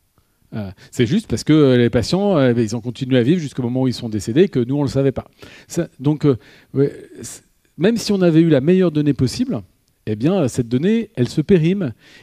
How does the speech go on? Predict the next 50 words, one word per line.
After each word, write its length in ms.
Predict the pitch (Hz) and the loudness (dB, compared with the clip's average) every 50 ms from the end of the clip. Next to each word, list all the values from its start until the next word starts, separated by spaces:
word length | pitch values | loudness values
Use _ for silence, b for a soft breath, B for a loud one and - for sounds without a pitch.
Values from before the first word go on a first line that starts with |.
| b | b
Et 60 | 123 | -4
donc, 160 | 120 131 147 147 | -2 -2 -2 -2
c'est 140 | - 165 | -2 0
bien 140 | 151 156 165 | 0 2 2
en 80 | 151 139 | 2 2
la 120 | 127 120 | 2 2
retravaillant, 680 | 120 131 175 190 - - 180 170 160 160 175 208 233 - | 2 2 0 0 0 0 2 2 2 2 2 0 -2 -4
en 120 | - 151 143 | -2 -2 0
l'enrichissant, 640 | 143 165 175 170 180 - - 170 - - 240 285 285 - | 0 0 0 -2 -4 -4 -8 -10 -8 -8 -8 -10 -8 -6
en 100 | 139 143 | -6 -6
croisant, 460 | - - - - 170 151 156 208 269 - b b b b b b b | -6 -4 0 0 0 2 0 -2 -6 -8 b b b b b b b
qu'on 180 | - 165 180 | 0 0 2
va 120 | 185 165 170 | 4 4 2
lui 120 | 156 160 | 2 2
donner 240 | 151 156 156 160 175 | 2 2 2 2 2
de, 300 | 160 151 151 143 139 139 | 2 2 2 2 2 0
de 120 | 127 131 143 | 0 2 2
la 120 | 143 147 139 | 4 4 4
valeur. 380 | 135 131 117 104 101 - - - _ _ _ - 135 - _ _ _ B B B B B B B B - | 4 2 2 0 -4 -10 -18 -20 _ _ _ -20 -20 -20 _ _ _ B B B B B B B B -4
Donc, 140 | 151 151 | 0 4
la 100 | - 196 | 4 6
donnée, 380 | 196 180 185 185 233 285 302 302 269 | 6 6 6 4 4 2 0 -2 -6
c'est 200 | - - - 143 | -6 0 0 0
pas, 320 | 123 - 254 277 277 262 214 | 2 2 0 0 0 2 2
euh, 600 | 185 165 156 147 143 143 139 135 131 127 127 123 | 4 4 4 4 4 2 2 2 2 2 0 -2
du 160 | 123 135 143 | -2 -6 -4
pétrole 460 | - - 156 - - 170 190 196 185 | -2 -2 -2 0 0 0 0 0 0
qu'on 360 | 160 - 147 139 139 135 135 | -2 -2 -2 0 0 0 0
raffine, 400 | 127 139 175 - - 277 277 233 | 0 -2 -2 -2 -2 -4 -4 -4
en 60 | 165 | -4
fait, 220 | - - 104 90 - | -4 -4 -6 -4 -6
hein. 120 | 135 269 302 b b b b b b b | -6 -8 -8 b b b b b b b
C'est 380 | - - - 151 160 160 - - | -6 0 2 2 2 2 -2 -2
une 60 | 143 | -2
matière 320 | 139 135 - - 240 240 | -2 0 0 0 -2 -4
qui 120 | - - 165 | -4 -6 -6
prend 240 | - - 185 202 208 | -6 -4 -4 -2 0
de 60 | 190 | 2
la 80 | 175 | 2
valeur 300 | 160 143 127 123 135 175 | 2 4 2 2 2 0
à 40 | 170 | -2
mesure 280 | 147 139 127 127 165 - | -4 -4 -6 -6 -8 -6
qu'on 120 | - 147 | -4 -2
la 100 | 131 123 | -2 -2
transforme, 520 | 117 - - 123 107 - - 127 135 160 151 | -2 -4 -8 -12 -10 -8 -6 -6 -6 -6 -8
qu'on 120 | - 151 | -8 -6
l'enrichit, 380 | 135 123 117 120 110 - - 156 | -6 -4 -4 -6 -6 -8 -10 -8
qu'on 140 | - 143 | -6 -4
la 100 | 127 117 | -4 -4
croise, 380 | 107 - - - 151 190 196 175 | -4 -4 -2 -2 0 0 0 -2